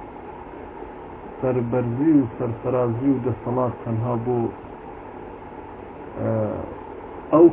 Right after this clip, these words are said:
کەسانەیە کە ڕابطەی ویلایەتیان لە پێ خوا هەیە. هەروەک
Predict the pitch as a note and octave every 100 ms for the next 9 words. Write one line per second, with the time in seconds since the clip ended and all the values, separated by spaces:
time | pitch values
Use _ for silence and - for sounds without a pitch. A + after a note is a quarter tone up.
0 | - D3 - C#3 B2+ C3+ C#3 B2+ - B2+
1 | A2 B2+ A#2+ A#2+ A2+ D3+ E3 C#3+ C3 B2+
2 | A#2+ D3 - A2 G#2+ G2 G#2+ - A#2 G#2
3 | G2 G#2 G2 - - - - - - -
4 | - - - - A2+ A2+